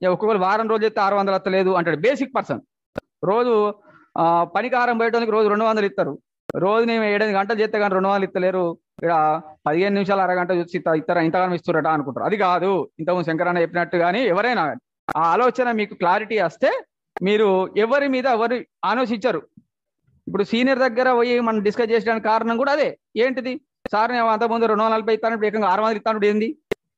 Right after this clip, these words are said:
అంటారు. మరి ఆ సార్ ఆడ ఆరు రూపాయలు ఇస్తున్నాడు, తినే వానికి, నాకు వచ్చే వరకు ఆరు వందలు అయింది, కానీ వాడికి అయితే ఆరు రూపాయలేనట. లండన్ వానికి, అంటే లండన్ దేశస్తులకు ఆరు రూపాయలేనట అవి.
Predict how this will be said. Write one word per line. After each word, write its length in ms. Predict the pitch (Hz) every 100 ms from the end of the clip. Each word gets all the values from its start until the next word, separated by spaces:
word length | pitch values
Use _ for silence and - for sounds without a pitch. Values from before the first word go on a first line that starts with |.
| _ _ _ -
అంటారు. 200 | 165 151
మరి 160 | 160 185
ఆ 20 |
సార్ 200 | 196 202
ఆడ 100 | 196
ఆరు 220 | 165 185
రూపాయలు 260 | 196 220 214
ఇస్తున్నాడు, 260 | 214 214
తినే 220 | 196 202
వానికి, 340 | 185 170 185 165
నాకు 260 | 151 190
వచ్చే 160 | 208 220
వరకు 200 | 233 240
ఆరు 160 | 220 226
వందలు 180 | 220
అయింది, 160 | 220 214
కానీ 120 | 220
వాడికి 220 | 208 196
అయితే 120 | 214 196
ఆరు 140 | 185
రూపాయలేనట. 520 | 196 196 196 185 185 - _ _ -
లండన్ 300 | 156 170 196
వానికి, 400 | 202 190 190 - _ -
అంటే 160 | 180 262
లండన్ 320 | 185 202 214
దేశస్తులకు 680 | 208 196 196 - 196 196 196
ఆరు 200 | 165 190
రూపాయలేనట 380 | 190 196 190 180
అవి. 220 | 175